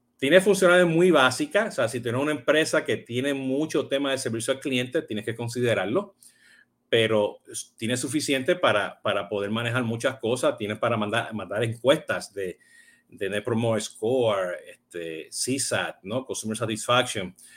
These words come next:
Eh, eh, tiene un proceso, o sea, de asignación, este, los workflows, tú puedes crear tickets dependiendo si viene del Messenger, si viene la llamada telefónica, tiene email to case,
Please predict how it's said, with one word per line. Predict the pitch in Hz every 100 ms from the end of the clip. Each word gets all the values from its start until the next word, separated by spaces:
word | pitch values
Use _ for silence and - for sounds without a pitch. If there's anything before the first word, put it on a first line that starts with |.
| - _ _ -
Eh, | 101 98 92 92 87 - -
eh, | - 98 90 82 - - _ _ _ _ _ _ -
tiene | 113 123
un | 127
proceso, | 135 123 135 127 135
o | 123
sea, | 117
de | 104
asignación, | 101 110 107 95 - 110 131 143 123 - - - -
este, | - - - _ 95 92 92 87
los | 107 95
workflows, | 90 117 117 127 120
tú | 107
puedes | 117 117
crear | 113 107 -
tickets | 143 147 139
dependiendo | 117 113 92 92
si | 110 107
viene | 107 113
del | 101
Messenger, | 87 120 127 131 120 117
si | 98
viene | 90
la | 98
llamada | 101 98 101
telefónica, | 98 87 - 127 139 131 127
tiene | 117 90 98
email | 101 101
to | - -
case, | 147 147 143 120